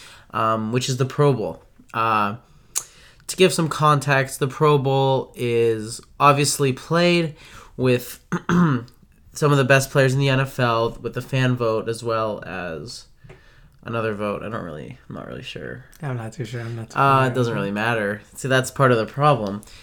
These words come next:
Speaker 2: Right.
Speaker 1: um, is that it doesn't matter and players don't really play and it's kind of just a joke of a game. Um, there's been attempts to try and fix it in the past by doing a draft.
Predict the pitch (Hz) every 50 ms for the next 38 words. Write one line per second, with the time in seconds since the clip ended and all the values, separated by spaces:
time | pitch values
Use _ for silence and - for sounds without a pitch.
0 | - - - 143 123 131 139 139 135 131 127 - 135 131 139 139 135 135 - 139
1 | 123 127 156 156 151 156 151 135 131 131 143 151 156 160 160 151 117 - - 131
2 | 139 139 139 143 143 123 127 127 - - - 160 160 160 160 156 135 147 147 143
3 | 139 135 131 127 - - - 160 156 156 156 151 147 139 - - 151 147 143 127
4 | 127 127 131 123 117 127 127 127 123 123 120 113 117 113 101 127 139 143 143 143
5 | 139 143 135 135 - - - - - - - - - - 120 123 123 123 120 120
6 | 117 113 123 127 127 123 117 127 120 120 117 - 135 131 123 123 - - - 127
7 | 107 107 107 104 - - 160 160 147 - 160 151 143 139 135 127 131 113 139 143
8 | 147 147 143 135 - - - - - 117 113 110 117 117 110 104 104 104 - 147
9 | 143 147 143 143 139 127 - - - -